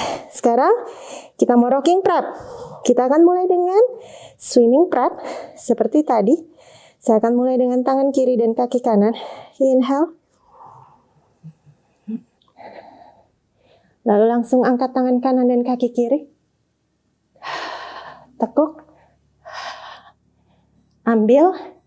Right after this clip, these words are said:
sedikit di atas ankle, kira-kira di punggung kaki kamu. Lalu dari pantat dan dari hamstring. Angkat ke atas langit-langit,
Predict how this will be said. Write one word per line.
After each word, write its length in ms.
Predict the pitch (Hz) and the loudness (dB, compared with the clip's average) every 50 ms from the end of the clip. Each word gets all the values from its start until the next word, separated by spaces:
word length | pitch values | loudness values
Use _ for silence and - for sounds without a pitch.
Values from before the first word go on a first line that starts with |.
| _ _ _ _ _ _ _ _ _ _ _ _ _ | _ _ _ _ _ _ _ _ _ _ _ _ _
sedikit 480 | - - 247 - 240 - - 262 262 262 | -2 0 2 2 2 2 0 -4 -2 0
di 120 | 196 220 185 | 0 2 2
atas 360 | 240 240 240 - 240 247 - | 2 0 0 -4 -4 -4 -2
ankle, 480 | - 233 220 208 208 202 190 185 185 - - _ _ _ _ _ _ | -4 -2 -2 -4 -4 -4 -6 -6 -6 -10 -20 _ _ _ _ _ _
kira-kira 440 | - 226 214 220 226 233 233 233 233 | -2 0 0 0 0 0 -2 0 0
di 120 | 233 233 | -2 -2
punggung 360 | - 254 247 240 240 240 240 | -2 -2 -2 0 -2 -4 -4
kaki 240 | 226 196 - 220 208 | -6 -6 -6 -6 -4
kamu. 360 | - 214 196 190 180 180 185 - - - _ _ _ _ _ _ _ _ _ _ _ - | -2 0 0 0 -2 -2 -6 -8 -14 -20 _ _ _ _ _ _ _ _ _ _ _ -6
Lalu 520 | 220 220 220 220 220 233 254 311 403 - - - - - - - _ _ _ _ _ _ _ _ _ _ _ _ _ _ _ _ - | -4 -2 -2 0 2 2 4 2 2 0 -4 -12 -20 -20 -20 -20 _ _ _ _ _ _ _ _ _ _ _ _ _ _ _ _ -4
dari 240 | - 185 175 185 190 | -2 0 0 0 -2
pantat 440 | 190 202 196 190 190 196 262 311 311 320 - - _ _ _ _ _ _ _ _ _ _ _ _ _ _ _ _ - | -2 -2 -2 -2 -2 0 0 -2 -2 -4 -10 -20 _ _ _ _ _ _ _ _ _ _ _ _ _ _ _ _ -6
dan 200 | - 208 196 190 | -2 0 2 2
dari 160 | 196 196 196 190 | 2 0 -2 -4
hamstring. 480 | 196 196 185 185 - - 160 156 151 _ _ _ _ _ _ _ _ _ _ _ _ - _ _ _ _ _ _ _ _ _ _ 175 | -4 -6 -6 -8 -8 -10 -10 -10 -10 _ _ _ _ _ _ _ _ _ _ _ _ -20 _ _ _ _ _ _ _ _ _ _ -10
Angkat 280 | 185 185 196 196 196 | -8 -8 -8 -8 -6
ke 80 | 202 202 196 | -6 -6 -6
atas 240 | 196 208 208 208 | -6 -8 -10 -8
langit-langit, 640 | 214 202 196 208 202 208 214 220 240 269 302 302 - | -6 -6 -6 -6 -6 -8 -6 -2 -2 -2 -4 -4 -10